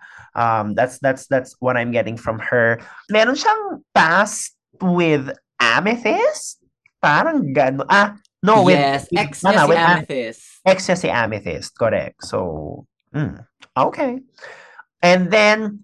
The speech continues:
Speaker 1: walking into the
Speaker 2: The
Speaker 1: workroom,
Speaker 2: stunt cast of the season.
Speaker 1: the stunt cast of the season, but I think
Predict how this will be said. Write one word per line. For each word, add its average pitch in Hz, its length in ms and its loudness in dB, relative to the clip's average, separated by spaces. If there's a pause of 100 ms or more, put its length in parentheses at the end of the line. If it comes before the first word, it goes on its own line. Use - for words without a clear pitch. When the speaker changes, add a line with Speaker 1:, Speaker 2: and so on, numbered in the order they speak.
Speaker 1:
walking 196 400 4
into 196 120 -2
the 170 120 2
Speaker 2:
The 143 80 2
Speaker 1:
workroom, 143 160 2
Speaker 2:
stunt - 400 0
cast 160 400 -4
of 131 80 -10
the 131 120 -8
season. 110 600 -14
Speaker 1:
the 170 100 -2
stunt 196 540 0
cast 180 320 0
of 170 80 -18
the 170 80 -4
season, 131 600 -2
but 139 140 2
I 143 140 0
think 147 480 -6